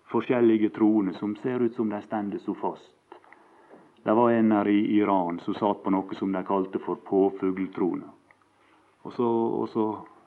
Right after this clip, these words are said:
virka det så stabilt, liksom. Og så gikk det, var det gjort på et øyeblikk, så,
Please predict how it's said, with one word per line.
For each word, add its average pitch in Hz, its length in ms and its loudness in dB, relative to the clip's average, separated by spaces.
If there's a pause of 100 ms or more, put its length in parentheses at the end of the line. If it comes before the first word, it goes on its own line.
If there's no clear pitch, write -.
virka 107 420 2
det 95 160 2
så 101 120 2
stabilt, 90 560 0
liksom. - 320 -6 (1080)
Og 98 100 -6
så 110 100 2
gikk 101 240 2
det, 101 120 0
var 98 200 2
det 92 140 2
gjort 98 280 -2
på 90 100 -4
et 87 120 -6
øyeblikk, 82 480 -4
så, 87 140 -8